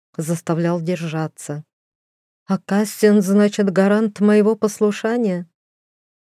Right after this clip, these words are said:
Кассиан покинет замок после нашей свадьбы. Вы останетесь. И привыкну, да? Поверьте, и мне непросто. Я знаю, что такое взаимные чувства,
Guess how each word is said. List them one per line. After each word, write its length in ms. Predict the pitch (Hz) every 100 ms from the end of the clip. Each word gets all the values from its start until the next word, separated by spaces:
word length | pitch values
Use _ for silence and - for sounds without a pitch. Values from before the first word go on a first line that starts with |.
| _
Кассиан 580 | - 165 185 - 214 208
покинет 580 | 214 208 175 170 170 139
замок 380 | 170 170 165 -
после 320 | 170 - 170
нашей 320 | 165 165 160
свадьбы. 560 | - 156 165 147 160 160 _ _ _ _
Вы 320 | 143 139 160
останетесь. 920 | 202 208 - 147 143 143 - 143 - - _ _ _ _ _ _ _ _ _ _
И 120 | 226
привыкну, 840 | 214 220 226 233 214 - 160 160 - -
да? 300 | 196 226 220 _ _ _ _ _ _ _ _ _
Поверьте, 880 | 151 170 180 170 175 175 - 147 143 _ _
и 120 | 190
мне 340 | 196 185 190 214
непросто. 760 | 190 165 160 147 - 143 143 _ _ _ _
Я 300 | 156 160 180
знаю, 600 | 156 160 175 190 202 180
что 240 | 170 - 165
такое 360 | 156 - 165
взаимные 640 | 147 156 165 170 165 165
чувства, 640 | 160 - 160 - - 147